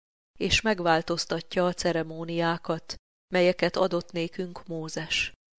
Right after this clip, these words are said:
Apostolok cselekedetei hat tizennégy. Mialatt István szemben állt bíráival, hogy magát a káromlás vádja alól tisztázza, szent fény sugárzott arcáról,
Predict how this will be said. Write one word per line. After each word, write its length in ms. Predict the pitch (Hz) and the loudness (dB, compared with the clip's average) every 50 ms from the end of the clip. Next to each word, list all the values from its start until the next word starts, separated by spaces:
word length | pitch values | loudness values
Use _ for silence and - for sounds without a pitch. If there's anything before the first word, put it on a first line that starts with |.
| _ _ _ _ _ _ _ _ - - | _ _ _ _ _ _ _ _ -4 -2
Apostolok 640 | 190 - - 196 185 - - - 185 185 185 - | -2 -2 0 -2 -2 -2 -2 -2 -2 -2 -2 -4
cselekedetei 840 | - - - 175 175 175 - - 175 175 175 175 - 170 170 170 165 165 | -2 0 0 2 2 0 0 -2 -2 -2 -4 -4 -6 -4 -4 -4 -4 -6
hat 380 | - - 196 185 - - - - | -4 -2 -2 -2 -4 -6 -12 -10
tizennégy. 800 | - 175 170 - 165 165 160 160 160 165 160 160 160 - - - - _ _ _ _ _ _ _ _ _ _ _ _ _ _ _ _ _ _ _ - | -8 -6 -6 -4 -4 -6 -6 -8 -10 -10 -10 -10 -12 -12 -16 -20 -20 _ _ _ _ _ _ _ _ _ _ _ _ _ _ _ _ _ _ _ -4
Mialatt 400 | 208 208 202 196 202 196 202 - | 2 4 6 6 6 6 4 2
István 480 | - - - - - 202 196 190 190 | 0 0 0 0 2 0 0 0 0
szemben 500 | 196 - - - 214 208 196 190 190 180 | 0 0 2 2 2 2 2 2 2 4
állt 260 | 180 175 175 175 175 170 | 4 4 4 4 2 0
bíráival, 880 | 185 185 185 185 180 175 175 175 180 180 175 180 175 175 180 180 185 | 0 0 2 4 4 6 4 4 2 0 0 0 0 2 2 0 0
hogy 260 | 180 - 190 180 175 | 0 -2 -2 -2 0
magát 420 | 180 190 196 185 185 175 170 - - | 2 2 4 6 6 6 6 4 2
a 120 | 170 - | -2 0
káromlás 680 | - - 196 190 180 180 175 175 175 165 165 170 - | 2 4 6 6 6 4 2 0 0 0 0 0 0
vádja 440 | - 180 175 175 170 170 - 170 165 | 0 2 2 2 2 2 2 2 2
alól 280 | 175 170 170 170 170 170 | 2 2 2 0 0 -2
tisztázza, 800 | - 175 180 - - - 180 175 175 175 170 175 170 175 180 185 - _ _ _ _ _ _ _ _ _ _ _ - | -2 -4 -4 -4 -2 2 4 4 4 2 0 -2 -2 -2 -2 -4 -8 _ _ _ _ _ _ _ _ _ _ _ -6
szent 400 | - - - 226 208 190 185 - | -2 2 4 4 4 2 0 -4
fény 300 | - 190 170 170 165 170 | -2 0 0 0 0 -2
sugárzott 720 | - - 165 160 165 165 160 170 - - 175 170 - - | -2 -2 -2 0 0 2 2 0 -2 -2 -4 -4 -4 -2
arcáról, 920 | - - 180 175 - - - 185 180 175 175 180 175 175 175 175 180 180 | -2 -2 -2 -2 -2 -2 0 2 4 4 4 2 0 0 0 0 -2 -2